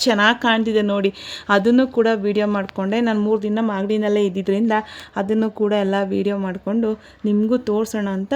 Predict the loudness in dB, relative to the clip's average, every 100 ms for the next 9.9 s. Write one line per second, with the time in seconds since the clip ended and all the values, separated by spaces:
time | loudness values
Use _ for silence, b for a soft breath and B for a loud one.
0 | 0 0 0 0 0 -2 0 -2 -2 0
1 | -2 -2 -4 -4 -2 -2 0 0 0 2
2 | 2 0 0 -2 -2 -2 -2 -4 -2 -4
3 | -2 0 -2 -4 B B B B -2 2
4 | 2 4 2 0 0 0 -2 0 0 0
5 | -2 -2 -2 0 2 0 0 0 0 0
6 | 2 2 0 0 -2 -2 -4 0 0 0
7 | 0 0 0 2 2 2 0 2 2 2
8 | 0 0 0 0 -4 -2 -2 0 0 0
9 | 0 0 -2 -2 -2 -2 -2 -2 0